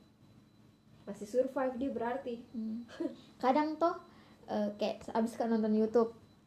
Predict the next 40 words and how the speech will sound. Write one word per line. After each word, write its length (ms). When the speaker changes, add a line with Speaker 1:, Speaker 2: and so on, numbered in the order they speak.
Speaker 2:
terus 420
kayak 220
capek 320
malah 200
langsung 140
nge-track 400
diriku 240
sendiri, 400
"Astaga, 300
Beb, 320
ada 160
tugas 320
mau 120
kerja, 300
bangun, 320
Kak." 220
Terus 320
baring 260
lagi 280
nonton, 260
ya, 180
nonton 280
YouTube 200
lagi, 300
kayak 240
hanya 180
sekedar 260
reminder, 640
but 220
I 180
don't 160
do 80
anything. 560
Speaker 1:
Pernah, 480
pernah 240
kok 220
misalnya 240
tuh 100
karena 480
apa, 300